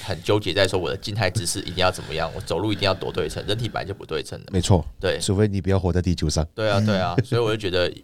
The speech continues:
Speaker 1: 不要太走火入魔就好，评估这些东西就是有让他，有办法让他朝他目标前进就好了。
Speaker 3: 了解。刚刚在录之前有讨论F B说，
Speaker 2: 呃，就是如果刚当，如果当教练的话，要选择，
Speaker 1: 对。
Speaker 2: 就第一个是四大证照，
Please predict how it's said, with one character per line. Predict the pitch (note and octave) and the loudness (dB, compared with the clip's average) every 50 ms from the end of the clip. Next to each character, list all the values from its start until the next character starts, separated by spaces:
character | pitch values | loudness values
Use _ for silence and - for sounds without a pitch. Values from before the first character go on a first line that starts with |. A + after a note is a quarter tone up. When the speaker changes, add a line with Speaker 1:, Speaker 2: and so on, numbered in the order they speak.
| - | -4
Speaker 1:
不 | G2+ G2 | 0 2
要 | G#2+ A#2+ B2+ | 2 4 4
太 | C3 C3 B2+ | 2 0 0
走 | - E2+ F#2+ | 2 2 0
火 | F#2+ E2+ B1+ | 0 0 -2
入 | E2 F2+ E2 | -4 -4 -6
魔 | - - - | -8 -12 -14
就 | - - | -14 -12
好， | - - | -14 -12
评 | - - A2 G#2+ | -8 -6 -4 -2
估 | - - | 0 0
这 | - A#2 | 0 2
些 | B2 A#2+ | 2 2
东 | A2 G#2+ A2+ | 0 0 -2
西 | A2 A2+ A2 | -4 -2 0
就 | G#2+ G2+ | 0 0
是 | G2+ - G#2 G2 F2+ F2+ - _ _ _ _ - | 0 -2 -2 -4 -4 -6 -10 _ _ _ _ -8
有 | F#2 G2 | -4 -2
让 | A#2 B2+ | 0 2
他， | C#3 C#3+ D#3 - | 4 2 2 2
有 | - A2+ G#2 | -2 -4 0
办 | - C#3 C#3 | 0 0 2
法 | B2+ G#2+ | 2 2
让 | E2 F#2 A2 A2+ | 2 2 0 0
他 | G#2+ G2 G2+ | 2 2 2
朝 | G2+ - E2+ | 2 2 2
他 | F#2+ G#2 | 2 2
目 | G#2+ G#2+ G2+ | 2 2 -2
标 | F2 - F2+ G2 | 0 2 2 2
前 | - - - | 0 -2 -8
进 | - - - C#2+ C#2+ | -8 -8 -10 -10 -8
就 | - E2+ | -8 -8
好 | E2+ - - - | -8 -10 -12 -16
了。 | - _ _ - _ _ _ _ _ - G2 F2 | -18 _ _ -20 _ _ _ _ _ -2 2 2
Speaker 3:
了 | F2+ | 2
解。 | G2 - - - - _ _ _ _ _ _ | 2 2 -2 -8 -10 _ _ _ _ _ _
刚 | - - G#2+ | -4 -2 0
刚 | G#2+ A2 A2 A2 | 2 2 2 2
在 | G#2+ A#2+ G#2+ G#2 G2+ | 2 2 4 4 4
录 | A#2 C3+ B2+ A2+ | 4 2 2 0
之 | G#2 - A#2 | 0 0 -2
前 | G2+ - F#2+ F2 | 2 2 2 4
有 | F2 F#2 | 4 2
讨 | - - E2 | 2 2 2
论 | E2+ E2+ F2 G2+ G2+ | 2 4 2 2 2
F | A#2 - - _ | 0 -2 -6 _
B | - B2 A2+ A2 A2 A#2 A#2 | 0 2 2 2 2 0 0
说， | - F#2+ F#2+ F#2+ F#2 F#2 F#2 F#2 F2+ F#2 - _ _ _ _ _ - _ _ | 2 2 4 4 4 4 4 2 2 0 -2 _ _ _ _ _ -20 _ _
Speaker 2:
呃， | - G#2 | -2 0
就 | A2 G#2+ | 0 2
是 | - - A2+ A2 G#2+ G#2+ G#2 G2 G2 F#2 | 2 2 2 4 4 4 4 4 2 2
如 | F#2 G#2+ | 2 2
果 | G#2+ G2 | 2 2
刚 | F2+ G#2+ G2+ G2+ | 0 0 -2 0
当， | G2 G#2+ G2+ G2 F#2+ - | 2 2 2 2 0 -2
如 | - A2 A2 A2 | -2 0 2 2
果 | A2+ A2+ | 2 2
当 | - - G#2 A2 | 2 0 -4 -4
教 | A2 - A#2 | 0 0 2
练 | A2 A2 | 2 2
的 | G2+ F#2+ | 2 0
话， | F2 - A2 G#2 G2 | 2 2 2 4 4
要 | G2+ G2+ | 4 2
选 | F#2+ - - D#2 - - | 0 0 -4 -6 -6 -4
择， | - - G#1+ G#1 G1+ - - - | -4 -4 -4 -4 -6 -6 -8 -12
Speaker 1:
对。 | - - G2+ A2+ - - | -14 -14 -14 -16 -12 -4
Speaker 2:
就 | - A#2 | -4 -4
第 | G#2+ - C3 A#2+ | -2 0 2 2
一 | G#2+ | 2
个 | F#2+ G#2+ G#2 G2 | 4 4 4 4
是 | - - A2 G#2+ G2+ F#2+ F#2 F#2 F#2 F#2 F2+ F2 E2+ E2 E2+ | 2 2 2 4 4 4 4 4 4 4 4 4 2 2 2
四 | E2 - - F2 | 0 0 2 4
大 | F#2 F2+ | 4 4
证 | F2 - F2+ E2 | 4 4 2 0
照， | D2+ - F#2 D#2+ D2+ D2+ A#2 | 4 4 4 4 2 0 -4